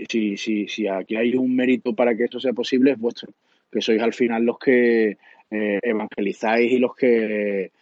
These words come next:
recomendáis y decís, "Oye, escúchate a estos tíos que son súper divertidos, que han hablado de la noche de los castillos y no sé qué", ¿sabes?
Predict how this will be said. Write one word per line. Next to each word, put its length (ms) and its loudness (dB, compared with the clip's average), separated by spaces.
recomendáis 640 0
y 40 4
decís, 220 -2
"Oye, 140 2
escúchate 480 -2
a 60 2
estos 240 -4
tíos 320 4
que 100 -4
son 260 -2
súper 760 2
divertidos, 640 4
que 100 4
han 140 0
hablado 400 2
de 360 2
la 80 -2
noche 240 2
de 60 6
los 120 2
castillos 720 4
y 120 4
no 80 -6
sé 160 -2
qué", 180 -6
¿sabes? 320 -2